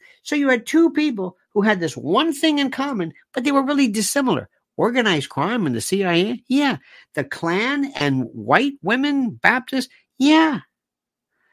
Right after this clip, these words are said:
Reefer madness. What was the thing about reefer madness that drove people crazy? What was it that motivated people to turn on marijuana so much? Because it in-, it in-, it in-, it, uh,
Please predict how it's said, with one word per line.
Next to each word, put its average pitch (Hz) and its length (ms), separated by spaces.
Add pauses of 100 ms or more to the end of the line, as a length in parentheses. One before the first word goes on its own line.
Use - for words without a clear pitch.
(580)
Reefer 277 360
madness. 254 680
What 220 140
was 294 120
the 277 60
thing 269 140
about 247 240
reefer 247 300
madness 233 420
that 143 220
drove 247 380
people 214 340
crazy? 240 500 (320)
What - 120
was 277 140
it 254 100
that 208 120
motivated 190 540
people 170 300
to 143 180
turn 233 340
on 170 140
marijuana 175 480
so 180 80
much? 131 240
Because 165 340
it 175 140
in-, 160 240 (160)
it 170 140
in-, 143 220 (340)
it 151 120
in-, 139 340 (1120)
it, 151 240
uh, 127 280